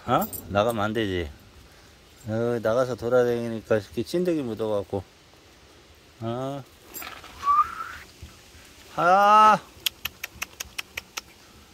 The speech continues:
하나 어디 있냐? 진순아.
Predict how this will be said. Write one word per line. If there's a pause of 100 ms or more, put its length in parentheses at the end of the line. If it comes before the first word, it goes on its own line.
(180)
하나
어디
있냐? (540)
진순아.